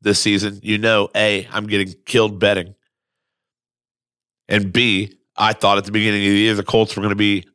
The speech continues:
amazing. Uh, Packers to win the division, Rams to win the division. Lots of things I've said not fucking true. This has been a crazy year. It's been fun, though.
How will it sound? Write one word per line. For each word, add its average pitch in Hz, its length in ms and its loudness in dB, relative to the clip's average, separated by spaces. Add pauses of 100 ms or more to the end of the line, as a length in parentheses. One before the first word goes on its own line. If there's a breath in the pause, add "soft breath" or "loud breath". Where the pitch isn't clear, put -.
amazing. 95 560 -4 (2250 soft breath)
Uh, 85 320 0 (160)
Packers 117 480 0
to - 80 -8
win 110 240 0
the 107 100 -2
division, 110 640 0
Rams 110 400 0
to 113 100 -2
win 110 160 2
the 107 80 -2
division. 107 500 0
Lots 113 300 0
of - 80 -14
things 117 240 -4
I've 110 220 0
said 107 240 0
not 104 180 0
fucking 90 320 -4
true. 92 240 -4
This 107 140 -2
has 123 40 -6
been 113 120 0
a - 40 -6
crazy 107 380 -2
year. 98 220 -4
It's 82 80 -12
been 127 160 -2
fun, 135 340 -2
though. 95 220 -14